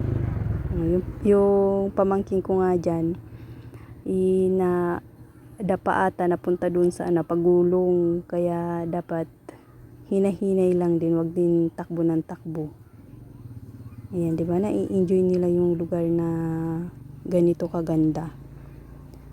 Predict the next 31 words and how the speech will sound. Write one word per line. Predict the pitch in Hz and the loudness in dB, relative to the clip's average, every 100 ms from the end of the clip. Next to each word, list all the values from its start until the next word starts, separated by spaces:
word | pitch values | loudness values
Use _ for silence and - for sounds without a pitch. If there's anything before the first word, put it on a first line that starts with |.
| - | -6
Yung | 175 175 170 165 165 165 165 | 0 2 4 4 2 2 2
twenty | 170 170 165 175 | 4 4 2 0
lang | 170 | 2
yung | 170 170 165 | 4 2 2
bayad, | 165 160 160 160 | 0 -2 -2 -4
pero | 175 165 170 | -2 0 2
enjoy | 175 165 170 | 2 2 2
na | 170 170 | 0 2
enjoy | 170 165 | 2 4
nila | 165 165 165 | 2 2 2
yung | 160 160 160 156 156 170 - - - - - - | 2 2 0 0 -2 -4 -10 -18 -16 -16 -18 -12
ganda | - 170 165 170 | -2 0 2 2
ng | 165 160 | 2 2
lugar. | 160 160 156 180 175 - - - - - - _ - - - - - _ - - - - - - - - - - | 0 -2 -4 -6 -12 -16 -20 -20 -20 -20 -20 _ -20 -20 -20 -20 -20 _ -20 -20 -20 -20 -20 -20 -20 -20 -20 -12
Masaya | 220 - 214 | -2 2 4
na | 202 208 | 2 0
sila | 196 | 0
sa | 190 202 | 0 -2
ganyang, | 185 185 185 180 175 175 175 175 | 0 2 2 2 2 2 2 2
ano. | 165 165 156 160 - - - | 2 0 0 -2 -8 -20 -8
At | 254 | -4
syempre, | - 381 311 | 2 4 4
ako | 269 269 262 | 2 2 0
din, | 233 226 226 | 0 0 -2
masaya | - 220 208 | -2 -4 -4
kasi | 202 214 | -6 -6
nakikita | 208 202 - 190 | -6 -6 -8 -10
kong | - 190 185 | -6 -4 -2
masaya | - 185 180 180 | 0 0 2 2
yung | 180 175 | 2 2
mga | 170 | 0